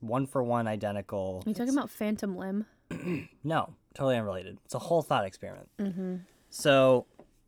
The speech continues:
Speaker 1: you replace your toe, right? It's your toe. Now it's, now it's your toe. It's working. It's fully functioning, okay? N-, we'll do the same thing with your leg, right? Let's say you create an entire leg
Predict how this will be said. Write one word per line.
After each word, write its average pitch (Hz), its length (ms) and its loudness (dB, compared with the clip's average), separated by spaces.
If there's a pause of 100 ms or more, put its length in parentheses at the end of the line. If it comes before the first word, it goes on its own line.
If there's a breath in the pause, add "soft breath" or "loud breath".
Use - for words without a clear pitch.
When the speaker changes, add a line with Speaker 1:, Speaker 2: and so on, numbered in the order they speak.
Speaker 1:
you 147 140 4
replace 214 280 2
your 202 100 -2
toe, 123 280 4
right? 117 200 -2
It's - 140 -16
your 147 100 0
toe. - 360 -2 (160)
Now 113 160 0
it's, - 220 -8
now 113 140 -2
it's - 120 -6
your 127 80 -6
toe. 113 300 2
It's - 180 -8
working. 170 320 2
It's 139 100 -6
fully 143 160 4
functioning, 98 500 -4
okay? 135 180 -4
N-, 139 240 -4
we'll 143 100 -2
do 151 260 -2
the 190 100 -2
same 190 200 -2
thing 170 240 -2
with 135 160 -2
your 110 140 -2
leg, 101 440 -2 (300)
right? 107 260 -4 (480)
Let's - 180 -8
say 143 120 0
you 131 240 4
create 131 540 0
an 127 120 -2
entire 123 600 -2
leg 104 460 -4